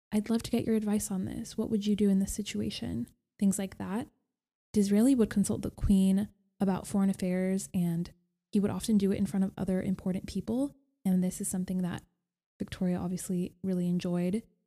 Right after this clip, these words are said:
because it boosted her confidence and showed that the Prime Minister valued her opinion. And you can do this with people you know. You can do it with colleagues and friends.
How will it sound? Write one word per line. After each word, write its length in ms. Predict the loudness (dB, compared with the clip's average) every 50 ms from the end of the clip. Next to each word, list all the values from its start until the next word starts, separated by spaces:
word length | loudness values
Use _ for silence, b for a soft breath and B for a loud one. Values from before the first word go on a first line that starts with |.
| _ _
because 260 | -8 -4 -2 -2 -2 -2
it 180 | -2 -6 -6 -6 -2
boosted 280 | 0 0 2 0 -2 -6
her 80 | -6
confidence 560 | -6 -6 -6 -6 -4 -4 -2 -2 -2 -2 -2 -4
and 200 | -6 -6 -8 -8 _ _ _ _ _
showed 440 | -6 -4 0 0 0 0 0 -2 -2
that 200 | -4 -6 -6 -8 -12 _ _ -6
the 140 | -6 -6
Prime 260 | -6 -8 -6 -4 -2 0
Minister 600 | 0 -2 -4 -6 -6 -4 -4 -2 -2 -4 -6 -8 _ _ _ _ _ _ _ -4
valued 380 | -2 0 2 2 2 2 0
her 120 | -2 -4 -6
opinion. 580 | -6 -4 -4 -4 -4 -4 -4 -6 -6 -6 -8 -10 _ _ _ _ _ _ _ _ _ _ _ _ _ 0
And 160 | 2 2 4
you 160 | 4 2 0
can 120 | 4 4 6
do 120 | 6 6
this 180 | 4 2 0 -2
with 120 | -4 -4
people 340 | -2 -4 -4 0 2 2 4
you 140 | 4 4 4
know. 200 | 4 4 2 2
You 120 | 0 0
can 120 | 0 0 0
do 80 | 0
it 80 | 0 -2
with 160 | -2 -6 -6
colleagues 420 | -6 -2 0 4 4 4 4 2
and 140 | 2 -2 -2
friends. 480 | -2 -2 0 2 2 4 2 2 0